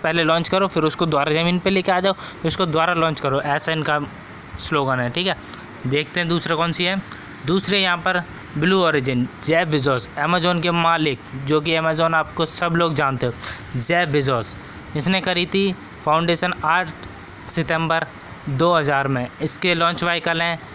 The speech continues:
Charon, Goddard या New Shepherd, जो अभी launch हुआ था बीस तारीख को। space का tour करवा रहे हैं ये भी।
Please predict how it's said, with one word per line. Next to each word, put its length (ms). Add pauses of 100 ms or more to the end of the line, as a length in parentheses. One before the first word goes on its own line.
(260)
Charon, 680 (120)
Goddard 520 (320)
या 100
New 200
Shepherd, 400
जो 120
अभी 180
launch 280
हुआ 100
था 120
बीस 300
तारीख 280
को। 140
space 360
का 160 (380)
tour 160
करवा 380
रहे 160
हैं 160
ये 180
भी। 200